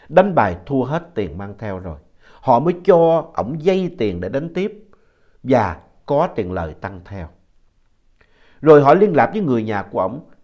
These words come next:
để mà người nhà mang tiền đến chuộc ổng về. Nhưng khi vợ ông ta mang tiền đến chuộc mạng của ông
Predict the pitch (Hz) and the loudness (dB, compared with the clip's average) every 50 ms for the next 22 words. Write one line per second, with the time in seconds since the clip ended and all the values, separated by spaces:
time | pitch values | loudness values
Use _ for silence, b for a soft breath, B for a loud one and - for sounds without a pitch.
0 | _ - 117 113 113 - 160 147 104 98 104 101 95 87 95 95 92 87 80 90 | _ -4 0 0 0 0 0 -4 -6 -6 -6 -8 -8 -8 -8 -8 -8 -8 -8 -8
1 | 127 127 120 113 - - 90 76 85 95 123 139 139 - 90 82 - - - 113 | -8 -8 -8 -10 -12 -12 -12 -10 -10 -12 -12 -12 -10 -10 -10 -10 -10 -12 -16 -16
2 | 113 107 104 87 80 76 82 _ _ _ _ _ _ _ - 175 214 240 233 202 | -14 -12 -12 -12 -12 -12 -16 _ _ _ _ _ _ _ -4 0 0 0 0 -2
3 | - B B B B B B B B - - 247 269 262 190 135 120 117 104 120 | -6 B B B B B B B B -2 2 4 4 4 4 2 0 2 4 4
4 | 127 - 151 151 - 165 160 147 151 147 143 139 - 98 82 80 92 107 156 160 | 4 2 0 -2 -2 -2 -2 -2 -4 -8 -8 -8 -10 -10 -10 -8 -8 -8 -10 -10
5 | 160 - 98 - - - 95 87 90 87 87 - - - 98 95 85 | -10 -8 -8 -8 -8 -8 -10 -10 -10 -10 -8 -8 -6 -6 -6 -8 -10